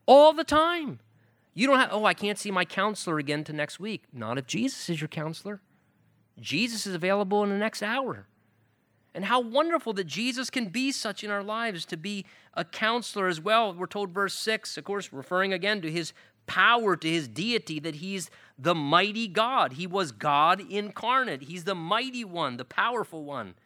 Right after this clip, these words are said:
Isaiah says, verse six, that he's also the everlasting Father. And the idea there where he says everlasting Father,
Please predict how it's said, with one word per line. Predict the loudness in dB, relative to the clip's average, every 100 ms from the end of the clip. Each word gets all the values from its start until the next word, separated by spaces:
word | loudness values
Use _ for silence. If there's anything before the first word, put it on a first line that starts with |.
| _ _ _ _ _
Isaiah | -6 -4 0 0 0
says, | -2 -2 -2
verse | -4 -4
six, | -2 -4 -4
that | -8
he's | -8 -2
also | 0 0 -2
the | -6 -6 -8 -16 _ _ 6
everlasting | 6 6 0 2 2 0 -2 -6 -6 -8 -12
Father. | -2 2 6 4 4 2
And | 4
the | 6
idea | 6 4 0
there | 4 6
where | 6
he | 0
says | 2 0 4
everlasting | 4 6 6 4 2 -6
Father, | 0 4 6 6 4 2